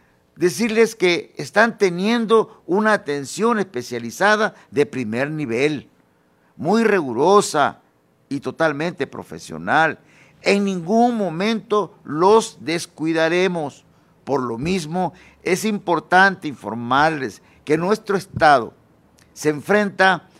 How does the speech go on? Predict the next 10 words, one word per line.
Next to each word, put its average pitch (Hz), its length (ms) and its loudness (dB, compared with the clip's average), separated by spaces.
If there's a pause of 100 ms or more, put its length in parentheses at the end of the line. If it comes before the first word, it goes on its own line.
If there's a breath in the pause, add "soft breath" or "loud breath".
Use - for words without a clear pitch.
(260 soft breath)
a 139 100 2
un 208 340 2
faltante 185 800 2
nacional 160 960 0 (560)
e 123 100 -2
internacional 127 1000 -2 (220 soft breath)
de 139 160 0
algunos 233 460 2
medicamentos 165 840 0
utilizados 151 800 -2